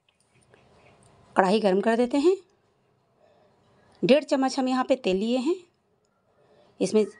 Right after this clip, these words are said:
जीरा का फ़ोरन दे देते हैं। आधा चम्मच जीरा ले लीजिएगा।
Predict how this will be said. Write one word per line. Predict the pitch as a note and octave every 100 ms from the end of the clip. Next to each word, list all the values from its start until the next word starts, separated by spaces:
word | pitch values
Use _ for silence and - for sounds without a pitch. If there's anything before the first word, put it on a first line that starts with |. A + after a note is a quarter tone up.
| -
जीरा | E3+ F#3+ G3
का | A3
फ़ोरन | A3 A3 A#3
दे | A3+
देते | A#3+ B3+
हैं। | C4+ G4 - _ _ _ _ _ -
आधा | D#3+ G3+
चम्मच | G3+ G#3+ G#3+
जीरा | F3 F#3+
ले | G#3
लीजिएगा। | A#3 A#3+ C4+ F4+